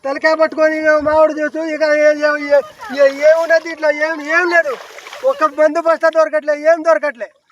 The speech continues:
ఆ, ఏం చేయాలి? వేసి నలభై ఐదు రోజులు అయింది, మొత్తం ఖరాబ్ అయిపోయింది, పొలం ఆకు మచ్చ వచ్చింది.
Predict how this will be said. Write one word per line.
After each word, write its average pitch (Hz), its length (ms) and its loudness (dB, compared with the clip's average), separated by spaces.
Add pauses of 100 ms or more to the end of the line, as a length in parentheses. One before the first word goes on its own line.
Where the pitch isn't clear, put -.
(600)
ఆ, 285 140 2
ఏం 311 340 2
చేయాలి? 277 380 -2 (540)
వేసి 277 320 -6
నలభై 269 420 2
ఐదు 508 100 2
రోజులు 539 320 2
అయింది, 523 280 2
మొత్తం 508 440 0
ఖరాబ్ 247 260 0
అయిపోయింది, 247 400 2
పొలం 240 240 0
ఆకు 240 240 0
మచ్చ 247 260 -6
వచ్చింది. 240 500 0